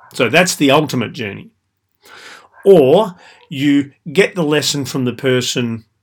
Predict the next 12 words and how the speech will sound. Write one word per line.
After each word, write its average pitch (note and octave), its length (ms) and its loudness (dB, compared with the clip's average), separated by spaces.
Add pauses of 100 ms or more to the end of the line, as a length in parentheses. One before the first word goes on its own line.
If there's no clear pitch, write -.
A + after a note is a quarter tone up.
that B2 160 -10
you A#2 140 -4
need B2+ 360 0
to A2 340 -4 (260)
get, - 340 -4 (500)
realize C#3+ 600 4
that C#3 120 -8
maybe C#3 280 -4
you're A#2+ 180 -2
not D3+ 400 -6
best A#2+ 240 -2
suited, B2 480 -6